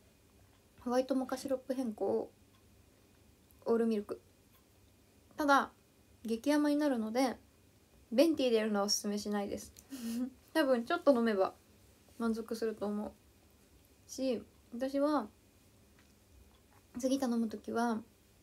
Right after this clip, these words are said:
ホワイトモカにした場合だとしても、あそこ変更するかちょっと悩むんだけど、とりあえずシロップの量少なめにしようかなと思ったぐらい、ちょっとベンティーで、えー、飲むのにはちょっと重かったので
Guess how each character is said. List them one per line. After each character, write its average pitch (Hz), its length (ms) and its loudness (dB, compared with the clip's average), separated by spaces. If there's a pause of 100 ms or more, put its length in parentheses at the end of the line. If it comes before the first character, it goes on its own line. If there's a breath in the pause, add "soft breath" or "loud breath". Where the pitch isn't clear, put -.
(580)
ホ 330 100 -6
ワ - 20 -2
イ 466 60 -4
ト 523 140 0
モ 571 80 -2
カ 285 100 0
に 214 120 0
し - 100 -8
た 320 120 0
場 269 180 0
合 302 180 0
だ - 100 -2
と 220 100 -6
し 208 100 -8
て 214 100 -6
も、 214 260 -6 (180)
あ 202 120 -10
そ 240 120 -2
こ 370 120 -2
変 415 180 -2
更 403 100 2
す 392 80 0
る 392 60 4
か 262 80 0
ち - 160 -8
ょ 214 40 0
っ - 20 0
と 202 60 0
悩 214 120 0
む 202 120 0
ん 208 80 -4
だ 214 80 -10
け 190 120 -10
ど、 202 300 -2 (2500)
と 294 80 2
り 359 120 4
あ 381 40 6
え 349 40 2
ず 349 140 -4
シ 403 60 -4
ロ 415 80 2
ッ - 20 4
プ 254 140 -6
の 214 100 0
量 208 160 0
少 277 200 0
な 302 100 0
め 302 100 0
に 302 100 -2
し - 100 -6
よ 311 80 2
う - 20 -4
か 208 100 -6
な 202 100 -6
と 202 140 -6
思 208 180 -4
っ 208 40 -6
た 202 180 -2
ぐ 202 120 0
ら 196 100 2
い、 175 80 -2
ち - 80 -10
ょ - 20 -20
っ - 20 -8
と 190 60 -6
ベ 294 140 2
ン 294 80 0
テ 196 120 -6
ィ 185 100 -4
ー - 40 -8
で、 208 300 2 (840 soft breath)
え 196 380 -2
ー、 - 60 -4
飲 220 60 0
む 208 80 2
の 180 120 -4
に 170 100 -6
は 175 160 -2
ち - 180 -8
ょ - 60 2
っ - 20 -4
と - 80 -12 (140)
重 233 160 2
か 220 100 -2
っ 214 60 -4
た - 100 -6
の 185 120 -6
で 180 220 -2